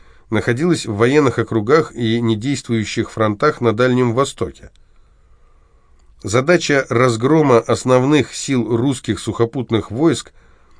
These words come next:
не только в прилегающих к границе областях, но и в глубине территории была, прямо скажем,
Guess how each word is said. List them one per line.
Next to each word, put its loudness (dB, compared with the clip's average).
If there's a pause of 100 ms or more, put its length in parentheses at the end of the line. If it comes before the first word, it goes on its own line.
(140)
не 2
только 0
в -10
прилегающих 0
к -10
границе 0
областях, 0
но 0
и 0
в -10
глубине 0
территории 0 (560)
была, 2
прямо 0
скажем, -2